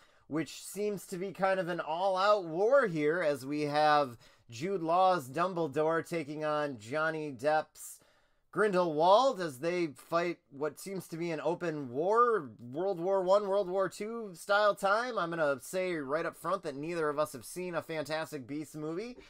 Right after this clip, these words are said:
so we're gonna be lost on some of the details of the world and the mythology here. But this, uh, seems to be pretty much a war movie from start to front, with Eddie Redmayne running around doing his best, "Ugh," face the entire time. Mark,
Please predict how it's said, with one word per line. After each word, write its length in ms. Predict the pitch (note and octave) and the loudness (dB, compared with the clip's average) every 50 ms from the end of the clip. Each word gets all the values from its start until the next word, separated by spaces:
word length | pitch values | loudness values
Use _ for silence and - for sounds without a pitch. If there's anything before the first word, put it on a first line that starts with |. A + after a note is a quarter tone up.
| - _ _ _ | -20 _ _ _
so 240 | _ - - F#3 F3+ | _ -2 0 0 2
we're 160 | E3 F3+ G3 | 4 2 2
gonna 140 | F#3 F#3+ F3+ | 2 0 0
be 140 | E3+ E3 D#3+ | 0 0 0
lost 380 | D3+ D3+ D#3+ E3+ F3+ F3 - - | 2 2 2 2 2 0 -2 -4
on 160 | F3 D#3+ D3 | -4 -4 -4
some 200 | - - F3 F3 | -4 -6 -6 -4
of 80 | D#3+ | -2
the 80 | D3 D3 | -4 -4
details 580 | B2+ D3 F3 F#3 C#3+ - D#3+ E3 D#3+ D3+ C#3 D3 | -6 -6 -10 -10 -6 -4 -2 2 2 2 2 0
of 280 | - D3 D3+ D#3 C#3+ | -2 0 0 0 2
the 120 | C#3 C#3 C3 | 0 -4 -2
world 400 | A#2+ C#3+ D#3+ E3 D#3+ D#3 C3+ D3 | 0 0 2 2 2 2 0 -2
and 100 | C#3+ C#3 | -6 -6
the 60 | C3 | -6
mythology 720 | B2 A#2 - D3+ D#3 D#3+ E3+ E3 D3+ C3+ G#2+ A#2+ C3 B2 | -6 -6 -2 0 2 2 4 2 2 0 -2 -6 -10 -10
here. 380 | G#2+ A2 B2+ B2+ B2+ C3+ C#3+ - - - - _ _ _ _ | -8 -6 -6 -4 -4 -4 -6 -8 -10 -20 -20 _ _ _ _
But 460 | B2 A#2 C#3 E3 F3+ F#3 F3 - - D#3 | -14 -4 0 2 2 2 2 0 -6 -12
this, 380 | D3 D3 F3+ F3+ - - - | -8 -6 -6 -6 -6 -6 -4
uh, 300 | F3+ F3+ F#3 F#3 F3+ F3 | -2 2 2 2 2 2
seems 340 | - - F#3+ G3 G#3 F#3 - | 0 -6 -8 -8 -8 -8 -8
to 80 | - F3+ | -10 -8
be 220 | F3 G#3 A#3 B3 | -6 -6 -6 -8
pretty 300 | F#3 - C#3+ F3 G3 A3 | -10 -4 -4 -2 -2 0
much 200 | G#3 G3+ G3+ - | 0 0 -2 0
a 80 | G3 F3 | 0 -2
war 320 | D3+ C3+ D3 F3+ A3+ B3+ | -2 -2 0 0 0 0
movie 280 | A#3 F3+ E3 E3 E3 D#3 | 0 -2 -2 -2 -4 -6
from 180 | - E3 D#3+ C#3+ | -6 -8 -10 -10
start 300 | - - F3+ F3 F3 - | -6 -4 -2 -2 -2 -4
to 80 | D#3 | -8
front, 280 | - - F3 G3+ G#3 - | -6 0 2 2 2 2
with 200 | E3 D3 B2 - - | -2 -6 -6 -6 -8
Eddie 200 | E3 E3 E3+ D#3 | -4 -4 -2 -2
Redmayne 420 | D#3 E3+ F3 E3+ E3 E3+ E3+ D#3+ | -2 -2 -2 -4 -4 -6 -4 -4
running 300 | D3+ D3+ D#3+ E3+ E3 D#3+ | -2 -4 -2 -4 -4 -6
around 460 | D3+ C#3 D3 D#3 D#3+ E3 E3+ F3 E3+ | -4 -2 0 0 2 2 0 0 0
doing 160 | D#3 E3 E3+ | -2 -4 -4
his 120 | E3 C#3+ B2 | -4 -6 -4
best, 220 | D3+ E3 D#3 D#3 F3+ | -4 -6 -4 0 0
"Ugh," 560 | A3 E4+ G#4+ G#4+ C4 G#3 G#3 G3 F#3 F3 - | 2 2 4 6 8 8 8 8 8 4 2
face 380 | - E3+ E3 E3+ F3+ E3+ - | 0 -2 -2 -2 -2 -4 -6
the 180 | - - D#3+ D#3+ | -8 -6 -4 -4
entire 380 | D3+ C#3 C#3 D#3 D3+ D3 C#3+ C3+ | -4 -4 0 0 0 0 0 -2
time. 420 | - C#3+ C#3+ D3 D#3+ F#3+ A3 A3 _ _ _ _ - - _ _ _ _ _ _ _ _ _ _ | -4 -2 -2 0 0 -2 -4 -6 _ _ _ _ -20 -20 _ _ _ _ _ _ _ _ _ _
Mark, 300 | - F3 B3+ D#4 D4+ D4 | 2 8 10 10 10 10